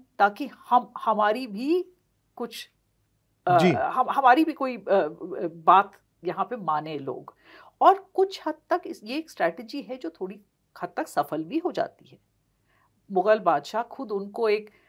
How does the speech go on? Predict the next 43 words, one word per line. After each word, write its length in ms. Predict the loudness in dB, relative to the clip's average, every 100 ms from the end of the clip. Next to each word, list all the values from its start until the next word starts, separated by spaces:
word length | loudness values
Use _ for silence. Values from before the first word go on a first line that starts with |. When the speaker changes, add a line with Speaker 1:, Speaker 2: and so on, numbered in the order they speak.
| _
Speaker 1:
जैसे 260 | -6 -4 -6
कि 280 | -6 -8 -8 _ _ _ _ _ _ _ _ _ -4
हमें 180 | -2
ये 440 | -4 -4 -4 -6 -12 _
कई 180 | -2 0
बार 200 | 4 2
हम 140 | 2 -4
लोग 220 | -6 -8
ये 100 | -10
भूल 260 | -8 -8 -2
जाते 300 | 0 0 -2
हैं 140 | -10
कि 100 | -8
जो 340 | -4 -2 -2 -4 _ _ _ -6
ब्रिटिश 300 | -4 -4 -6
इंडियन 260 | -6 -4 -2
आर्मीज 480 | -2 -4 -8 -14 -14
भी 100 | -16
थी, 280 | -18 -20 -20 -10
Speaker 2:
हम्म। 140 | -10 -10 _ _
Speaker 1:
उसमें 340 | -12 -8 -8 -8
भी 100 | -12
ये 60 |
कास्ट 360 | -6 -4 -4 -8
सिस्टम 440 | -18 -18 -16 -14
बहुत 320 | -14 -14 -16 _ -14
चलता 340 | -14 -12 -14
था। 120 | -12 -8
Speaker 2:
जी, 200 | -4 -4
जी, 80 |
जी। 120 | -6 -6
Speaker 1:
अपर 260 | -2 0 0
कास्ट्स 680 | -2 -4 -4 -10 -18 -14 -8
Speaker 2:
हम्म। 160 | -8 -8 _ _ _ -16
Speaker 1:
रिक्रूट 400 | -14 -6 -6 -6
होते 320 | -10 -14 -14 -16
थे। 80 | -20 _ _ _ _ _
तो 80 | -6
यहाँ 360 | 0 0 0 -2
ये 200 | -2 -4
है 180 | -4
कि 140 | -6 -8
ये 320 | -10 -12 -12